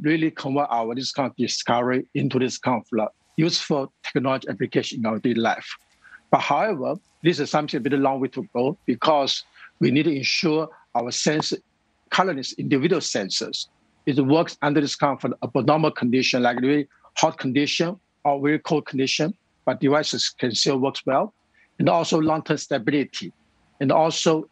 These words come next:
ensure our sensor attached on this kind of leaf will not destroy the plant growth itself, because, you know, plant need this kind of respiration, and we put a sensor on top. It's better not dis-, change this kind of respiration and so on.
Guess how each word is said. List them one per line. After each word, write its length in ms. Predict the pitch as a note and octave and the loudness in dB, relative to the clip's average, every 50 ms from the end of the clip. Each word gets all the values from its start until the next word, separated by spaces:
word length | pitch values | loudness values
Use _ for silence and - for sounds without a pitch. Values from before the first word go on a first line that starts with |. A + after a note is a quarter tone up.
| _ | _
ensure 360 | C3 B2 A#2 - - D3+ - | -8 -4 -4 0 0 2 2
our 160 | - B2 A#2+ A#2+ | 2 0 -2 -4
sensor 500 | - - - D#3 D#3 D#3+ D#3 - F3 - - | -6 -2 0 0 2 2 0 0 0 -2 -2
attached 280 | - - D3+ C#3+ - | -2 -2 -2 0 0
on 200 | E3 C3+ A#2 G#2+ | -2 -2 -2 0
this 220 | G#2 A2+ B2 - - | 0 0 0 0 0
kind 200 | - C#3 B2 A2+ - | 0 0 -2 0 0
of 180 | B2+ G#2+ G#2 A#2 | 0 0 2 2
leaf 360 | C3 C#3 F3+ A#3 A3+ - - - _ _ _ _ - - _ _ - | 4 4 4 4 2 0 -4 -12 _ _ _ _ -20 -20 _ _ 0
will 140 | E3+ C#3 C#3 | 0 2 4
not 360 | C#3 D3+ F#3+ B3+ D4+ - - _ _ _ _ _ _ _ _ _ _ - | 2 2 2 2 0 -2 -8 _ _ _ _ _ _ _ _ _ _ 0
destroy 440 | D#3 C3+ - - - F3+ E3+ E3 | 0 0 2 0 0 0 2 2
the 100 | D3+ C3+ | 0 -2
plant 300 | - - - D3 C#3+ C3+ - | -4 -2 -2 -2 -2 -2 -2
growth 260 | D3+ C3+ C#3 C3+ - | -2 -2 -2 -2 -4
itself, 420 | C#3 - - - E3 C#3+ A#2+ A#2 - _ _ _ | -6 -6 -4 -2 -2 -2 -2 -4 -10 _ _ _
because, 460 | - C3+ - - F#3+ F#3 E3 D3+ - - | -6 -6 0 2 2 2 2 2 0 -2
you 80 | C#3+ | 0
know, 220 | C#3 D3+ D#3 C3 - _ _ _ _ _ _ | 2 2 0 0 -4 _ _ _ _ _ _
plant 260 | - F3 F#3 F#3 D3 | 2 2 2 2 2
need 160 | D#3 D#3 D#3+ D#3+ | 0 0 0 0
this 180 | E3 C3 - | -2 -4 -4
kind 200 | - - D3 C#3 | -2 0 0 0
of 60 | B2 A2 | 2 0
respiration, 720 | C3+ B2+ - - - D#3 C3+ D3 E3 D#3+ - - - - - _ _ | 0 0 0 -2 -2 0 2 2 2 2 0 -2 -4 -8 -10 _ _
and 160 | - C3+ C3 | -4 -2 2
we 140 | D#3 C#3 C#3 | 2 2 2
put 200 | C3 - - G3+ | 2 2 0 0
a 40 | G3 | 0
sensor 320 | - - F#3+ F3 - - | 0 0 0 0 0 -2
on 140 | C3+ A#2+ G#2+ | -2 -2 -4
top. 280 | - - - C#3 - - _ _ _ _ _ _ _ - | -4 0 0 0 0 -2 _ _ _ _ _ _ _ -8
It's 120 | B2 A2+ | -8 -2
better 300 | - F3 E3 D#3+ - D#3+ | 2 2 2 4 2 2
not 300 | C#3 C#3+ D3+ D3 - - | 2 2 2 0 0 -2
dis-, 200 | C#3+ A#2 - - _ _ _ _ _ _ _ _ _ _ | -6 -6 -6 -8 _ _ _ _ _ _ _ _ _ _
change 300 | - - F#3+ F3+ D#3+ B2+ C3 | 0 2 2 2 2 2 0
this 140 | B2+ B2 - | 0 0 0
kind 160 | - C#3 A#2+ | 0 2 2
of 20 | |
respiration 600 | A#2+ A2+ - - - A2+ G#2 A2 A2 - - - - | 2 0 0 0 0 2 2 2 2 2 0 0 -2
and 100 | A2 G#2+ | -2 -2
so 220 | - - - G2+ G2 | 0 0 0 0 2
on. 220 | A#2 D#3+ A#3 - | 2 0 0 -2